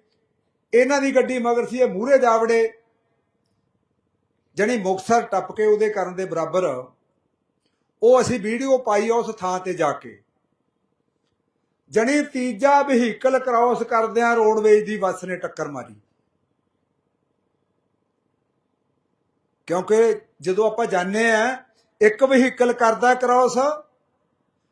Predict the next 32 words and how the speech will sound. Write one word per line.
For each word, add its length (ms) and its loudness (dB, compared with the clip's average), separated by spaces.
ਦੂਜਾ 300 0
ਮਗਰ 280 0
ਤਾਂ 180 0
ਲੱਗ 140 0
ਜਾਂਦਾ 280 -2
ਹੁੰਦਾ 280 -2
ਨਾ, 140 -4
ਜਾਂ 200 -4
ਅਸਲ 140 -6
ਤਾਂ 160 -6
ਦੂਜਾ 340 0
ਮਗਰ 300 -2
ਰਹਿੰਦਾ 320 -4
ਜਮਾਂ 260 -6
ਜਿਹਨੂੰ 200 -8
ਕ੍ਰਾਸ 320 -4
ਕਰਨਾ 320 -10
ਹੈ। 140 -18
ਤੇ 60 4
ਉੱਥੇ 380 6
ਰਵਾਇਤ 440 4
ਆ 160 2
ਇਹ, 180 0
ਉਸ 260 -4
ਸੜਕ 300 -6
ਤੇ 220 -2
ਜਦੋਂ 280 0
ਮਰਜ਼ੀ 300 0
ਜਾ 180 0
ਵੜਿਓ, 200 -10
ਦੇਖ 260 0
ਲਿਓ, 240 -10